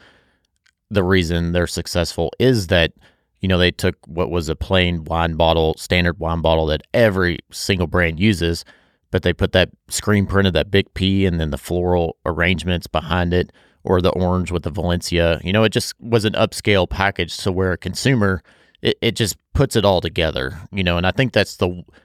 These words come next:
we have the good whiskey, we have a good story, but w-, the packaging, I think, is that final piece to, like, complete the loop for a consumer's buying decision, is, like, I think maybe that's what one piece we're missing, but maybe not.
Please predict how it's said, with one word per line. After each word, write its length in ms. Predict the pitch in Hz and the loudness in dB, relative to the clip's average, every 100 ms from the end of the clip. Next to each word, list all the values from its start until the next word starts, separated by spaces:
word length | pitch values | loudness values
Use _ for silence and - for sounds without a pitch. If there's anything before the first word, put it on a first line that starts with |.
| _ _ _ | _ _ _
we 100 | 92 | 0
have 120 | 107 110 | 0 2
the 80 | |
good 220 | 113 98 87 | 0 0 0
whiskey, 340 | 80 92 90 | -2 -2 -2
we 160 | 82 87 | 0 0
have 140 | 98 | 2
a 60 | 98 | 2
good 200 | 98 - | 0 -2
story, 600 | - 90 80 80 80 - _ _ _ _ | -6 -6 -4 -4 -6 -10 _ _ _ _
but 180 | - 95 | -2 0
w-, 120 | 92 - | 0 -4
the 160 | 95 | -8
packaging, 540 | - 110 104 87 90 85 | -2 0 0 -2 -2 -2
I 20 | |
think, 260 | - 95 90 | -2 -2 -2
is 140 | 80 | -2
that 220 | 87 - | -2 0
final 260 | 92 92 82 | 0 0 0
piece 380 | - 98 90 - | -2 0 -2 -2
to, 140 | 90 | 0
like, 260 | 85 82 - | 0 0 -2
complete 400 | 92 - 104 - | -8 0 0 2
the 100 | 80 | -2
loop 360 | 82 87 - - | 2 0 0 -4
for 240 | 90 82 | 0 0
a 60 | 80 | -2
consumer's 520 | 82 - 95 82 76 | -6 -2 0 0 0
buying 300 | 90 87 80 | 0 0 -2
decision, 520 | - - 62 - 64 - - | -4 -6 -6 -8 -12 -16 -8
is, 180 | 92 78 | -6 -2
like, 240 | 73 69 - _ _ _ _ _ - - | -4 -4 -12 _ _ _ _ _ -14 -8
I 40 | |
think 260 | - 208 85 - 71 | -2 0 0 -8 -10
maybe 420 | 76 101 87 85 | 0 2 4 2
that's 280 | 78 - 87 | 0 -2 -2
what 180 | 78 - | -2 -4
one 260 | 90 90 80 | -4 -4 -2
piece 260 | 87 - | -6 -6
we're 120 | - | -8
missing, 340 | 87 - - - | -8 -8 -8 -2
but 140 | 160 147 | 0 4
maybe 220 | 156 151 | 4 4
not. 200 | - | 0